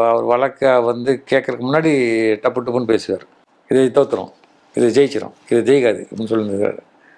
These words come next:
அப்புறம் அவருக்கு போன, அவர்கிட்ட போன ஒரு ஆன்மீகவாதி சொல்லியிருக்காரு, "சார், இப்படியே போனா ஒரு, ஒரு கிளையண்ட் கூட உங்களுக்கு வராது சார்" அப்படின்னு சொல்லி, "நீங்க போய் இந்த, ஒரு ஜீவநாடி பாருங்க" அப்படின்னு கூப்பிட்டு போயிருக்காங்க. அதுல இந்த முத்திரையை மட்டும் பண்ணா போதும்னு வந்து வந்திருக்கு.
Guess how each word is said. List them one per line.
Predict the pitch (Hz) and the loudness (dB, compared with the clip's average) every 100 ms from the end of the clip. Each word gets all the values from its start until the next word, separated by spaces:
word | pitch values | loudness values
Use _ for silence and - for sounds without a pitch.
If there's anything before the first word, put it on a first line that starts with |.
| _ | _
அப்புறம் | - 123 120 | -6 -2 0
அவருக்கு | 120 127 120 120 113 | 2 0 0 0 0
போன, | 113 131 120 113 | 0 0 0 0
அவர்கிட்ட | 113 135 | -2 -2
போன | 120 127 123 | 0 -2 0
ஒரு | 117 107 | 0 2
ஆன்மீகவாதி | 104 123 120 113 107 98 - | 0 -2 0 2 2 0 -4
சொல்லியிருக்காரு, | 110 113 104 95 - _ - _ _ | 0 2 0 -2 -10 _ -20 _ _
"சார், | - 135 117 | 0 0 0
இப்படியே | 110 127 135 | 0 2 2
போனா | 127 131 | 2 0
ஒரு, | 123 117 107 | 2 2 2
ஒரு | 117 127 | 2 2
கிளையண்ட் | 120 131 | 0 0
கூட | 123 117 | 2 2
உங்களுக்கு | 107 | 2
வராது | 107 113 104 | 2 2 0
சார்" | 107 104 101 _ _ _ _ _ _ | -2 -4 -4 _ _ _ _ _ _
அப்படின்னு | 104 110 | -6 -6
சொல்லி, | 101 110 117 98 92 | -2 0 0 0 -4
"நீங்க | 104 107 | -6 -4
போய் | 107 123 113 90 - _ - - _ | 0 0 0 -4 -10 _ -20 -20 _
இந்த, | 110 101 98 95 95 - - - - | -2 0 0 -4 -6 -10 -10 -6 -4
ஒரு | - 107 107 101 92 | 0 0 0 -2 -2
ஜீவநாடி | 107 135 117 101 95 | 2 2 2 -4 -2
பாருங்க" | 113 107 98 95 95 _ _ _ _ 104 | -2 -2 -4 -10 -12 _ _ _ _ -6
அப்படின்னு | 104 107 98 | -4 -4 -4
கூப்பிட்டு | - 110 | -6 -2
போயிருக்காங்க. | 107 92 95 101 180 - - - - _ - | -2 -2 -4 -4 -6 -8 -20 -20 -20 _ -2
அதுல | 113 113 | 0 0
இந்த | 131 127 | -2 -4
முத்திரையை | 127 139 147 131 | -2 0 0 -2
மட்டும் | 123 123 | -6 -4
பண்ணா | 113 120 113 | -2 -2 -2
போதும்னு | 107 107 110 | -2 -2 0
வந்து | 104 104 104 | 0 0 -2
வந்திருக்கு. | 98 95 95 | -2 -4 -4